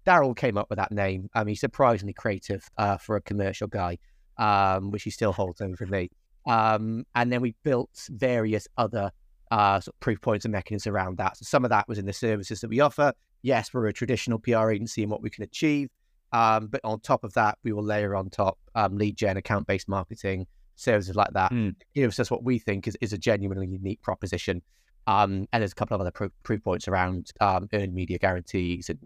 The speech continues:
Speaker 1: and best-in-class measurement, um, as well.
Speaker 2: And, and you're the creative director, and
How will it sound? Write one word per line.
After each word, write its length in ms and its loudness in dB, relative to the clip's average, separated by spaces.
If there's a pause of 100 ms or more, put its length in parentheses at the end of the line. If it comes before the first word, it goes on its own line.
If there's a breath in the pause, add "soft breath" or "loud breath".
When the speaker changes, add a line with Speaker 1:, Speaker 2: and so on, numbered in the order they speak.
Speaker 1:
and 120 -4
best-in-class 580 0
measurement, 360 -4 (420)
um, 220 0
as 80 -6
well. 140 0 (1400)
Speaker 2:
And, 100 -8 (540)
and 220 0 (360)
you're 300 0
the 100 -2
creative 460 -2
director, 640 -6 (240)
and 480 -2